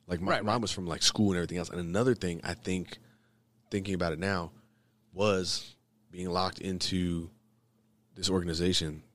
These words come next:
Speaker 1: that I love, right? That I've always had love for, and with people that I love dearly. But it's like, it's dying, and I'm watching it,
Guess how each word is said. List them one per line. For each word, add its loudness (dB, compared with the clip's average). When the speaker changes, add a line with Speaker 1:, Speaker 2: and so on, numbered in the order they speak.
Speaker 1:
that 0
I 2
love, 2
right? 0
That -4
I've -2
always 2
had -2
love 2
for, -4
and -8
with -6
people 2
that 0
I -2
love -2
dearly. 0
But 2
it's -4
like, -2
it's -10
dying, -2
and -10
I'm -8
watching -2
it, -10